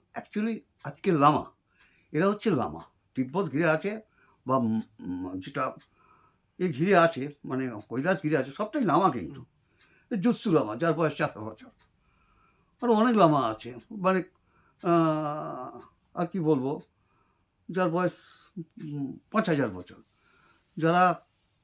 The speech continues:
উম, কুরুক্ষেত্রের যুদ্ধ দেখেছে, এটা আশ্চর্য ব্যাপার, দশ হাজার বছরের আছে। যাই হোক, সেগুলো, এটা মহাদেবের, আহ, সৃষ্টি। ওখানে কাল ঢুকতে পারে না,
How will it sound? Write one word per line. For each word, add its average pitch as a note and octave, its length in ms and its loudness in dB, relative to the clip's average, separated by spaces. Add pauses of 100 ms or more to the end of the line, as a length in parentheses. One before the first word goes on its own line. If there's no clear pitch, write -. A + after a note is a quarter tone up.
উম, - 560 -12
কুরুক্ষেত্রের A#3 540 0
যুদ্ধ G#3 280 4
দেখেছে, D#3 340 -2
এটা F3 180 -2
আশ্চর্য A#3+ 360 -4
ব্যাপার, A#2+ 380 -6 (720)
দশ F#3 260 -4
হাজার A3+ 200 2
বছরের F#3+ 380 -4
আছে। A2+ 300 -10
যাই B3 160 2
হোক, - 260 -4 (580)
সেগুলো, F#3+ 380 0
এটা A#3+ 200 0
মহাদেবের, F#3 500 2 (1200)
আহ, C#3 400 -2
সৃষ্টি। E3+ 420 -6
ওখানে G#3+ 320 6 (120)
কাল A#3+ 340 8
ঢুকতে G3 280 -2
পারে A#2 220 -10
না, - 100 -20